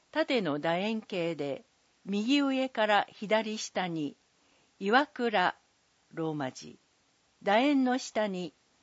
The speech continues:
横書きで、ゼロカーボン、英語と書かれています。説明終わり。車って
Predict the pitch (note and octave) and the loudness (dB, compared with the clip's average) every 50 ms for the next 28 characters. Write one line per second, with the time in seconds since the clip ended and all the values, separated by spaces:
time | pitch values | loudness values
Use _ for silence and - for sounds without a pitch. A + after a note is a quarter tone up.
0 | _ _ - G3+ G#3 - C#4 C#4+ C4 B3 A#3+ A#3+ - - G3+ F#3 F3 F3 - - | _ _ -2 -2 0 2 2 2 2 2 -2 -4 -6 -10 -6 -2 0 0 -2 -2
1 | - _ _ _ _ _ _ _ _ _ _ _ _ G3 A3 A3+ C4+ D4 D4 D4 | -6 _ _ _ _ _ _ _ _ _ _ _ _ 2 2 4 4 4 2 2
2 | - D4 C#4 B3 G#3 D3+ D3+ D3 B2+ - - - F3+ _ _ _ _ _ _ _ | 2 4 4 4 4 2 0 -4 -4 -6 -10 -16 -20 _ _ _ _ _ _ _
3 | _ _ _ _ _ _ _ _ F3+ E3+ E3 D#3+ D3 D#3 C#3+ C3+ B2 - _ _ | _ _ _ _ _ _ _ _ -6 -6 -4 -6 -6 -6 -6 -6 -8 -10 _ _
4 | _ _ _ _ _ _ _ - G#3+ - - - _ _ - F3+ - F#3+ F#3 E3+ | _ _ _ _ _ _ _ -8 -8 -8 -8 -12 _ _ -8 -6 -2 -2 -2 -2
5 | D3 C3+ - C3+ B2 A2+ A2+ G#2+ G#2+ A#2+ C3 - - - - - _ _ _ _ | -2 -6 -8 -10 -10 -10 -10 -12 -12 -14 -14 -16 -18 -20 -20 -20 _ _ _ _
6 | _ _ _ _ _ _ _ _ _ _ _ _ _ _ _ _ _ - - E3+ | _ _ _ _ _ _ _ _ _ _ _ _ _ _ _ _ _ -12 -12 -12
7 | D#3+ - G3+ F#3 F3 E3 E3 D#3 D3 - - _ - B2+ A#2+ B2 B2+ - A2+ G#2 | -10 -10 -10 -8 -6 -4 -4 -4 -6 -8 -10 _ -12 -10 -10 -10 -10 -12 -14 -18
8 | - _ _ _ _ _ _ _ _ _ _ _ _ _ _ _ _ _ _ _ | -20 _ _ _ _ _ _ _ _ _ _ _ _ _ _ _ _ _ _ _
9 | _ _ _ _ _ _ _ _ _ _ _ _ _ _ _ _ _ _ _ _ | _ _ _ _ _ _ _ _ _ _ _ _ _ _ _ _ _ _ _ _
10 | _ _ _ _ _ B3+ B3+ C#4 E4 F4 E4 E4 D#4+ D#4+ D#4+ - _ _ - G3+ | _ _ _ _ _ 0 4 4 6 6 8 8 8 8 6 0 _ _ 0 2
11 | F#3 F3 - - | 2 2 0 -2